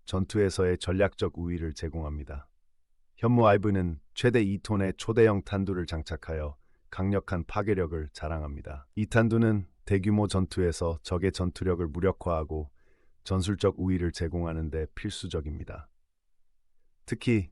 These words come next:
초대형 탄두의 파괴력은 전투에서의 위협 저감 효과에 기여하며 신속한 전투 상황 대응을 가능하게 합니다.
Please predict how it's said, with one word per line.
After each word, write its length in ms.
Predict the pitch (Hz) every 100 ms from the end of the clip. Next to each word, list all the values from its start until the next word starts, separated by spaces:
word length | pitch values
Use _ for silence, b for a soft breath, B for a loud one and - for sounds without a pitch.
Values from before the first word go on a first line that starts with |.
| _
초대형 440 | - 120 123 120
탄두의 420 | 110 110 101 101 90
파괴력은 680 | - 107 110 101 87 87 76
전투에서의 760 | - 90 92 104 98 - 90 82
위협 280 | 95 98 -
저감 380 | - 82 92 85
효과에 420 | 90 - 85 82
기여하며 680 | - 87 80 76 78 73 - _ _ _ _
신속한 520 | - 120 117 113 107 101
전투 300 | 90 87 95
상황 360 | 98 92 90
대응을 360 | 85 82 80 76
가능하게 520 | - 82 85 80 78
합니다. 480 | 76 73 67 82